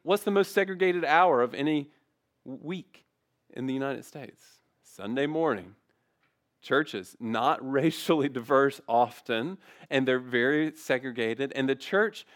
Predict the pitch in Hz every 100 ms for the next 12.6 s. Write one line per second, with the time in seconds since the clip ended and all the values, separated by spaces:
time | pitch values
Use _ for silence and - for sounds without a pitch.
0 | _ 180 180 175 - 151 165 190 175 196
1 | 247 294 208 151 131 - 131 98 90 -
2 | - 147 131 127 127 127 - 117 117 107
3 | 113 107 123 123 190 208 208 180 165 202
4 | - 196 - - - - - 139 135 143
5 | - 175 180 - 165 156 147 180 - -
6 | 143 147 160 185 208 - _ - 127 120
7 | 127 - _ _ _ _ _ _ - 131
8 | 165 240 190 170 185 185 185 156 - 185
9 | 185 196 196 190 190 226 143 120 131 165
10 | 185 196 196 196 202 220 254 170 120 110
11 | 117 165 262 220 165 190 202 175 160 160
12 | - 175 202 202 220